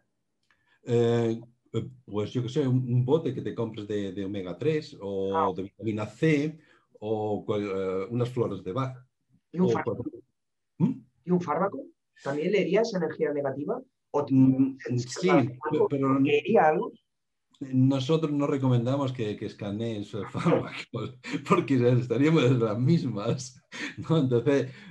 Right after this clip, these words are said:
Speaker 1: eh, poder, poder se puede. ¿Mm? Yo, eh, sé de, de algunos médicos, de algunas sustancias, eh, bajo su criterio, eh, a-, alópata,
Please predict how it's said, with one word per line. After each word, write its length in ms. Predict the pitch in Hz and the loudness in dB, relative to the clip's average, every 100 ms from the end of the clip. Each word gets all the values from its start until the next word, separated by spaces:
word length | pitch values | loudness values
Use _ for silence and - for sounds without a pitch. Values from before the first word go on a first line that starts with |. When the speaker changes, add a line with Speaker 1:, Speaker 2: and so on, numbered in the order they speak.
| - | -4
Speaker 1:
eh, 420 | 117 117 117 113 104 - _ - | 4 8 8 6 2 -8 _ 2
poder, 360 | 143 139 160 | 6 8 6
poder 320 | 165 151 160 - | 6 8 6 6
se 160 | 135 | 2
puede. 500 | 131 165 170 170 240 _ _ _ _ - | 4 2 4 0 -2 _ _ _ _ -10
¿Mm? 240 | 113 143 - | -4 -4 -2
Yo, 140 | 117 143 | 2 4
eh, 440 | 160 147 135 135 127 | 4 2 0 2 2
sé 180 | 143 156 | 0 0
de, 120 | 123 | 0
de 120 | 107 | -2
algunos 360 | 101 127 131 131 | -2 0 -2 -2
médicos, 380 | 143 147 151 | -6 -6 -6
de 60 | 123 | -6
algunas 340 | 98 113 110 | -6 -6 -8
sustancias, 800 | - 113 - 131 139 127 143 208 _ _ _ - | -10 -14 -6 -6 -4 -4 -6 -8 _ _ _ -16
eh, 180 | 92 | -10
bajo 280 | 98 98 - | -8 -10 -12
su 480 | - 92 85 82 - | -14 -14 -14 -14 -18
criterio, 840 | - 92 123 127 135 98 87 95 95 | -14 -8 -2 0 0 0 -4 -4 -4
eh, 120 | 87 | -6
a-, 240 | 90 92 | -8 -8
alópata, 640 | 98 131 156 131 139 - | -2 0 0 -2 -4 -8